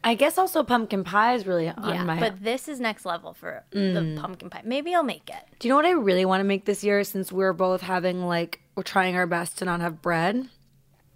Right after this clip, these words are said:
Speaker 1: um, and just all
Speaker 2: Because
Speaker 1: grains
Speaker 2: we're
Speaker 1: in
Speaker 2: on
Speaker 1: general?
Speaker 2: a grain-free thing, not
Speaker 1: Even
Speaker 2: because of, like, a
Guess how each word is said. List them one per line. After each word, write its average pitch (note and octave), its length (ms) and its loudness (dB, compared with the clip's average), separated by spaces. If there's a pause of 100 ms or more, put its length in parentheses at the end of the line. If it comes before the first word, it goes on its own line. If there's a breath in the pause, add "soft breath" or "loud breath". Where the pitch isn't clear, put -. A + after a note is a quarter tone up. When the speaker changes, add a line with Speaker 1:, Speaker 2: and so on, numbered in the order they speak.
(800 loud breath)
Speaker 1:
um, G3 480 4 (220)
and G3 120 0
just F#3 160 -4
all F#3 140 6
Speaker 2:
Because F#3 160 -2
Speaker 1:
grains F#3 180 4
Speaker 2:
we're G3 80 4
Speaker 1:
in G3 60 4
Speaker 2:
on G3 40 4
Speaker 1:
general? F3+ 340 6
Speaker 2:
a A3+ 40 6
grain-free F3 320 -4
thing, E3 440 -8
not E3+ 160 0
Speaker 1:
Even E3 100 -2
Speaker 2:
because E3+ 400 -6 (140)
of, F#3 140 -12
like, D#3+ 200 -8
a D#3+ 240 -12